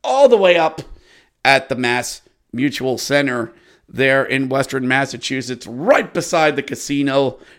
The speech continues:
there at the M G M Springfield. Seven oh five start there in Western Massachusetts. The Bears will come back home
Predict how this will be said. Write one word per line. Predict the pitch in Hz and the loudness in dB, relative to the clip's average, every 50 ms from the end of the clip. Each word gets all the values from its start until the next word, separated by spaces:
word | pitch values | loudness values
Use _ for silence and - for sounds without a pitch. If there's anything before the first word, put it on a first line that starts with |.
| _ _ | _ _
there | 123 135 139 | 0 0 0
at | 139 135 - | 0 0 -4
the | 139 - - | -6 -4 -2
M | 127 127 127 131 | -2 -2 -2 -4
G | 117 113 127 131 123 | -6 -6 -4 -4 -2
M | 117 113 120 123 117 - _ _ _ _ | -2 -4 -4 -6 -8 -12 _ _ _ _
Springfield. | - - - - 151 139 135 - - 113 117 - - - - _ _ _ _ _ | -20 -12 -6 -4 -2 -2 -2 -4 -6 -6 -6 -6 -8 -12 -16 _ _ _ _ _
Seven | - - - - - 208 226 226 208 190 | -16 -12 -8 -2 0 2 2 2 2 2
oh | 175 147 | 0 0
five | - 147 139 127 127 131 120 | 0 0 0 0 0 -2 -4
start | - - 117 120 123 120 110 - - - _ _ _ _ _ | -6 -6 -4 -4 -2 -4 -4 -6 -10 -20 _ _ _ _ _
there | - 117 131 135 127 131 127 123 110 - _ _ _ _ _ _ _ | -4 -2 0 2 2 2 0 0 -2 -6 _ _ _ _ _ _ _
in | - 117 117 117 117 120 117 - _ _ - | -6 -4 -4 -4 -4 -6 -10 -14 _ _ -8
Western | 110 110 - - 110 110 | -8 -8 -8 -8 -8 -6
Massachusetts. | 113 107 107 - - - - 151 156 147 - 151 135 - - - - - - - - _ _ _ | -6 -6 -6 -8 -10 -8 -4 -2 -2 0 0 0 -2 -2 -4 -12 -16 -16 -20 -20 -20 _ _ _
The | - 107 | -4 0
Bears | 147 151 160 160 - 147 | 2 4 4 4 2 0
will | 139 | -2
come | - 156 156 156 156 | -2 0 0 2 2
back | 151 147 143 143 - | 2 2 2 0 -2
home | 165 156 156 156 151 143 139 - | -2 0 0 0 0 -2 -4 -8